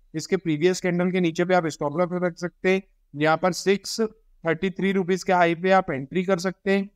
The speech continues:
और अपसाइड पे आपका टारगेट कितना होना चाहिए वो भी देख लेते हैं। जितना भी आप स्टॉप लॉस का पॉइंट यहाँ से प्लेस कर रहे हैं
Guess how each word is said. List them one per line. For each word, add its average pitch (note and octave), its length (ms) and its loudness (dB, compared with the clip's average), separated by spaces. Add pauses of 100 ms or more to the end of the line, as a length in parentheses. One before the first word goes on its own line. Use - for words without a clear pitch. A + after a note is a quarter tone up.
(120)
और E3 120 2
अपसाइड E3+ 380 0
पे G3 80 2
आपका F#3 240 2
टारगेट E3 400 2
कितना F3 260 -2
होना F3 180 2
चाहिए F3 220 0
वो D#3 120 -4
भी C#3+ 100 -2
देख C3+ 180 -4
लेते C3+ 240 -6
हैं। C3 100 -4 (280)
जितना E3 340 2
भी G3 100 4
आप G3+ 160 2
स्टॉप E3+ 300 0
लॉस F#3+ 180 0
का G#3 100 0
पॉइंट F3 320 0
यहाँ F3+ 180 4
से F3 120 -4
प्लेस F3+ 320 -2
कर E3+ 180 -2
रहे D#3+ 220 -2
हैं F#3 180 -2